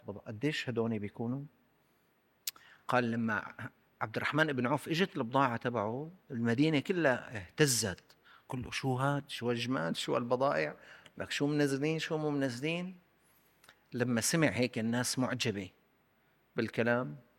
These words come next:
وكلهم يجوا هالتجار لعنده، "شو معلم؟ تبيع ما تبيع؟ شو منزل بضايع؟ كذا." كل الناس عم تاخد وتعطي. قال: "قد جعلتها في سبيل الله."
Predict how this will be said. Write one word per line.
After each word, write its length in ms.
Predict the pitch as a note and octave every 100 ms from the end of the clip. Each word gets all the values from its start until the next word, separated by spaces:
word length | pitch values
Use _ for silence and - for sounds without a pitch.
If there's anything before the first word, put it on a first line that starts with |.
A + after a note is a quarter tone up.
| _ _ _ _ _ - -
وكلهم 460 | A#2 C#3 C#3+ C3+
يجوا 220 | C3 B2
هالتجار 600 | A2+ - G#2+ G#2+ B2+ A#2
لعنده، 540 | G#2+ G#2 B2 A#2+ A#2 E2+ - -
"شو 240 | - D3+
معلم؟ 500 | E3+ C#3 D3 E3 F3
تبيع 400 | C3 B2 C#3 E3
ما 140 | C3 A#2
تبيع؟ 320 | A#2 C#3+ -
شو 200 | - D#3
منزل 420 | E3 D#3 C#3+ C#3
بضايع؟ 500 | B2 C3+ D3 D3+ C#3+ -
كذا." 380 | E3 E3 F3+ A#3+ _ _ _ _ - _ _ -
كل 200 | D#3+ E3+
الناس 360 | D#3 D#3+ F3 B2+
عم 100 | C3+
تاخد 320 | D3+ - B2+
وتعطي. 500 | - C#3+ - E3+ G3+ - _ _ - - - -
قال: 240 | C#3+ A#2+
"قد 200 | A2+ B2+
جعلتها 640 | B2+ A#2+ A2 C#3+ D3 B2 B2
في 160 | B2
سبيل 400 | - G#2+ A2+ G#2+
الله." 260 | G2 E2+